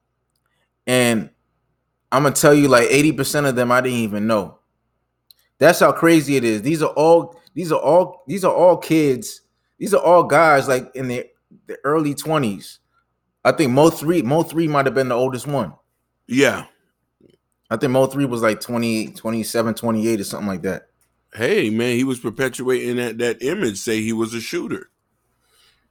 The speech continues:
Speaker 1: You know, but y-, y-, you're looking at all these kids, and it's like, damn, like, our, our neighborhoods, and it's not even our neighborhoods, man. It's just, it's a certain element within our neighborhoods. You know what I mean?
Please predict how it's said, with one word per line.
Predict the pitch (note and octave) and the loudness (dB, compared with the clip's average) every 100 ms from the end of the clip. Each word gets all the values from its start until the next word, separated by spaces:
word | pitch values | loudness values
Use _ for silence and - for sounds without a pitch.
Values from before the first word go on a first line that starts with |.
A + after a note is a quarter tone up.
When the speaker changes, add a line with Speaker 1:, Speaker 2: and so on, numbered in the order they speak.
| _ | _
Speaker 1:
You | A#2 B2+ | -4 2
know, | B2 C#3 D#3 - | 4 4 0 -2
but | B2+ B2+ | 2 2
y-, | G#2 - | -2 -10
y-, | C3+ - | -12 -8
you're | C#3+ C3 D3+ | -6 0 4
looking | F#3+ G#3+ G3 | 4 4 2
at | D3+ | 4
all | E3 F3+ | 2 2
these | E3+ | -2
kids, | - A#3 G3 | 0 4 4
and | D3+ | 2
it's | D#3+ | -2
like, | D#3+ C#3 | -2 -4
damn, | F3 A3 G3+ C3 G#2+ | -2 0 0 -2 0
like, | C3 C#3 - G#2 _ _ _ - | 0 -2 -10 -20 _ _ _ -2
our, | D#3 D3 - | -2 0 2
our | F3 | 2
neighborhoods, | E3 A#3 G#3+ F3+ F3 D#3+ C3+ - _ _ _ _ _ _ _ | 4 2 2 4 4 2 -2 -14 _ _ _ _ _ _ _
and | E3+ | -4
it's | A3+ | 2
not | A#3 | 4
even | F#3+ E3 | 4 2
our | B2+ | 0
neighborhoods, | A#2+ A2 A2 G#2 F#2 | 0 -2 -2 -2 -4
man. | A2+ B2 | -8 -8
It's | - | -10
just, | D3 - | -12 -10
it's | C#3 C#3 | -10 -10
a | D3 | -8
certain | - F3+ D3+ | 0 0 2
element | D3+ D#3 C#3 C3+ | 2 2 0 -4
within | A#2 B2 C#3 | -4 -4 -2
our | A#2 | 0
neighborhoods. | A2+ G#2 G2+ G#2 - - _ _ _ _ _ _ _ _ | 0 -4 -4 -6 -8 -16 _ _ _ _ _ _ _ _
You | B2 | 0
know | C3+ | 4
what | C3+ | 4
I | D3 | 2
mean? | D#3+ | 0